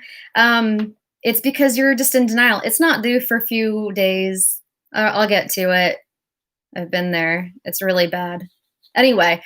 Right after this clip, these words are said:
um, then the next one is anger. You're bitter about something, maybe you're hostile about something, and you still want it a specific way because if you follow a certain pattern, it should be this way.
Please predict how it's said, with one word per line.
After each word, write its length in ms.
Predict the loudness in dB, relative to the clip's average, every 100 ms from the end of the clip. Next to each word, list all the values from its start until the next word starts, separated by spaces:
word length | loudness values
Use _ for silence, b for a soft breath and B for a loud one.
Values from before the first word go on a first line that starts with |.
| B B
um, 280 | 2 4 2
then 160 | 2
the 80 | 4
next 320 | 4 2 0
one 180 | 0 2
is 140 | 2 -2
anger. 480 | -4 -6 -6 -8 -14 -10
You're 220 | -2 -2
bitter 340 | 2 4 4
about 280 | 2 2 2
something, 680 | 0 -2 -2 0 0 0 0
maybe 200 | -2 -2
you're 120 | -4
hostile 640 | -8 -8 -6 -2 0 0 0
about 320 | -2 -2 0
something, 720 | -2 -2 -4 -4 -2 -4 -6 B B B
and 300 | -4 -2 -2
you 100 | 0
still 480 | 2 4 4 6 6
want 260 | 4 0 0
it 80 |
a 40 | 2
specific 540 | 0 2 0 0 -4
way 180 | 0 0
because 380 | 0 -4 -4 -2
if 160 | -4 -2
you 80 | -2
follow 320 | 0 2 2
a 60 |
certain 480 | 2 2 0 -2 -4 -4
pattern, 400 | -4 -2 0 -2
it 120 | -4
should 220 | -6 -6
be 120 | -4
this 200 | -2 -2
way. 320 | -2 -4 -6